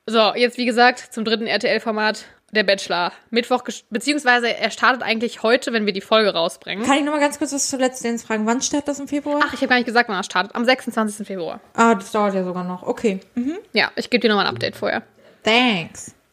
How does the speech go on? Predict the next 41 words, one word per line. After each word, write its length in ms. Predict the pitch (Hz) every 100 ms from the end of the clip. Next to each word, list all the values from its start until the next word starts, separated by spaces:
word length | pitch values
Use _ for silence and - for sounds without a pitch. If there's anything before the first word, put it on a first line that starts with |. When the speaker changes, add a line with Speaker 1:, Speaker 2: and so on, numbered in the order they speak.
| -
Speaker 1:
Also, 260 | 214 190
Bachelor 400 | 185 233 226 254
startet 320 | 240 226 220 -
eigentlich 320 | 202 220 -
heute, 480 | 226 240 262 262 220
wenn 100 | 208
die 40 |
Folge 260 | 202 220 220
rauskommt, 500 | 220 226 - 233 -
aber 300 | 185 214 214
auf 100 | 190
T 120 | - 214
V 120 | 202
Now 220 | 202 226
kann 180 | 220 208
man 120 | 220
das 80 | 196
schon 140 | -
eine 80 | 202
Woche 140 | 220 320
Speaker 2:
Heute? 100 | -
Speaker 1:
vorher 340 | 254 254 202 226
gucken. 100 | 277 -
Speaker 2:
Ach, 140 | -
wenn 120 | 233
die 40 | 214
Folge 240 | 233 202
rauskommt. 580 | 190 202 - 190 175 - _ 294 208 _ _ _ _ -
Richtig 220 | - 196 190
Speaker 1:
Richtig. 60 |
Speaker 2:
verwirrt. 320 | 185 185 185 - _ - 220 247 240 240 233
Speaker 1:
Äh, 360 | 226 226 226 220
deswegen, 400 | 226 254 269 233
wenn 140 | 240
ihr 100 | 240
jetzt 260 | 247 240 240
das 80 |
noch 80 | 240
nicht 240 | 240 294 -
gesehen 420 | 233 226 233 226
habt 280 | 226 220 -